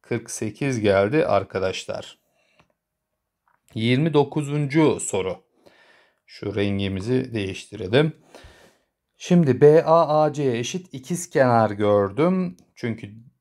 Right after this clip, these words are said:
açıortay ikiz kenarsa, e, tersten bakınca bu da bir ikiz kenar. Burası da yetmiş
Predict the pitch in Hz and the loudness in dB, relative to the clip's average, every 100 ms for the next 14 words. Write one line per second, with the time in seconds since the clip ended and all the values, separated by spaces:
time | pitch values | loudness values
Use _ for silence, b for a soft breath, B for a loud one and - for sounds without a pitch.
0 | _ - 120 127 110 - 135 120 117 - | _ -10 2 4 4 4 0 0 -8 -6
1 | 113 104 101 98 - 180 180 _ _ - | -4 0 0 0 0 0 0 _ _ -8
2 | 110 101 - 123 - 185 190 175 180 170 | -8 -4 0 0 2 0 2 0 0 -4
3 | 180 165 151 160 190 156 127 - 113 - | -2 -4 -6 -2 0 -2 -6 -12 -12 -12
4 | - 104 101 135 175 156 127 120 110 113 | -2 -2 0 0 0 -2 2 2 2 2
5 | 131 135 110 113 - 135 131 | 2 2 -2 -4 -8 -10 -10